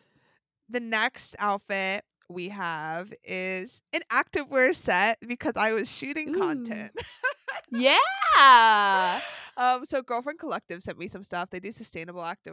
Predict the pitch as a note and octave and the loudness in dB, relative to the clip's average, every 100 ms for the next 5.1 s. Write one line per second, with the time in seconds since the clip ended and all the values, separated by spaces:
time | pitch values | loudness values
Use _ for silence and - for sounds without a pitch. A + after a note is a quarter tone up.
0 | F3+ F#3 F#3 F#3+ F#3+ F#3 F#3 - F#3 F3+ | -16 -10 -8 -6 -6 -8 -8 -8 -8 -8
1 | F#3 - G3 F#3 F#3+ G#3+ F#3 - - D3+ | -12 -12 -10 -8 -10 -6 -8 -8 -12 -10
2 | D#3 D#3+ E3 - - _ _ _ _ _ | -8 -10 -12 -16 -20 _ _ _ _ _
3 | _ _ _ _ _ _ - F#3 F3 E3+ | _ _ _ _ _ _ -10 -6 -6 -8
4 | F3 D#3+ D#3 D#3 D#3+ - - C3+ C3+ B2+ | -12 -12 -10 -10 -12 -12 -6 -4 -2 -4